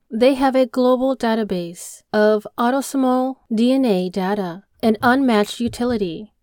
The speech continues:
They make this data accessible and effective, and there is three options that you have.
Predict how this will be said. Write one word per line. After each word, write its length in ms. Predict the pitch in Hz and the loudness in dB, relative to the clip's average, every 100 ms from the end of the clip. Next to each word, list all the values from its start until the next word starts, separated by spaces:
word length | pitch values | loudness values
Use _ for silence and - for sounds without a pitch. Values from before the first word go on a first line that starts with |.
| - | -4
They 180 | 233 254 | 2 4
make 340 | 254 294 311 | 4 0 -2
this 200 | 262 247 | -2 -2
data 320 | - 220 165 | -2 0 0
accessible 580 | 214 - 226 240 220 226 - | -4 -4 -4 -4 -4 -4 -2
and 180 | 233 262 | -2 0
effective, 680 | 240 208 185 - 180 208 _ _ _ _ _ _ | -4 -6 -8 -8 -12 -12 _ _ _ _ _ _
and 140 | 247 247 | -2 2
there 160 | 262 | 4
is 320 | 262 254 233 - _ - | 4 2 0 -8 _ -10
three 340 | 254 269 302 - | -4 -2 -2 -2
options 540 | 233 262 - 214 190 | -6 -6 -6 -8 -6
that 180 | 208 - | -8 -8
you 80 | 226 | -10
have. 400 | 202 247 214 180 | -6 -4 -4 -6